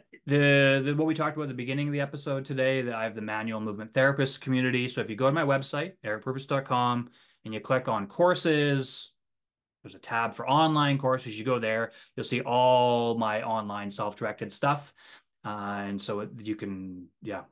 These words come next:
there's a bunch of things to choose. I'm adding stuff and changing things in there all the time. And social media, I,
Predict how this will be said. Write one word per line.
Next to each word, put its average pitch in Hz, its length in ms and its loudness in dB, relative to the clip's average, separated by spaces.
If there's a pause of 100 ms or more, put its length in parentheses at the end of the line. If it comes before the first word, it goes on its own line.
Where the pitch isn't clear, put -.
(220)
there's 107 140 -8
a 85 40 -12
bunch 107 180 -4
of - 60 -16
things 101 180 -8
to - 40 -18
choose. 208 300 0
I'm 135 120 4
adding 123 280 4
stuff - 300 -2
and 117 80 -4
changing 107 320 -6
things 104 200 -6
in 104 60 -6
there 101 180 -6
all 98 160 -6
the 98 80 -8
time. 208 380 2 (560)
And 156 440 4
social 196 240 4
media, 196 440 4 (120)
I, 127 1300 -2